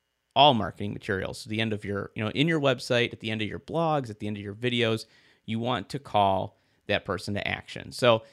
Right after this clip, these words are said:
there are many different options, um, that Donald Miller will talk about in the book, but for us is, you know, our direct call to action is what he calls it, is,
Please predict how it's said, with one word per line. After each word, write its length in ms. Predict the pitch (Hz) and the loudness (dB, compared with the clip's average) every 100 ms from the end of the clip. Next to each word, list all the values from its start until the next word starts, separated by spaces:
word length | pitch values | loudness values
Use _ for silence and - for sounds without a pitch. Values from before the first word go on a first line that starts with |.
| _ - | _ 0
there 100 | 123 | 2
are 60 | |
many 240 | 120 147 208 | 2 0 0
different 320 | 185 175 - | -2 -2 -2
options, 640 | 107 107 - 113 107 107 | -2 -2 0 0 0 -2
um, 380 | - 104 101 98 | 0 2 0 0
that 260 | 110 104 - | 0 0 2
Donald 240 | 113 117 | 0 0
Miller 240 | 113 113 107 | 0 0 -2
will 100 | 104 | -2
talk 280 | 127 127 | 0 0
about 200 | 117 104 | 2 0
in 60 | 107 | 0
the 60 | 101 | -4
book, 400 | - 208 - - | 2 4 2 -4
but 180 | 107 - | -8 -4
for 220 | 123 180 | -2 4
us 400 | 175 131 - - | 4 4 -2 -2
is, 320 | 117 113 110 - _ _ _ - | 2 2 0 -14 _ _ _ -2
you 80 | 123 | 2
know, 260 | 107 101 - _ - | 2 0 -6 _ 4
our 120 | 123 | 4
direct 480 | 120 107 120 - - | 4 0 0 -2 -4
call 220 | 107 107 | -2 0
to 100 | 104 | -2
action 360 | 101 104 - 98 | -4 -4 -6 -6
is 120 | 98 | -6
what 80 | 101 | -8
he 60 | |
calls 300 | - 98 101 | -2 -2 -2
it, 140 | 107 107 | -4 -2
is, 220 | 107 | -2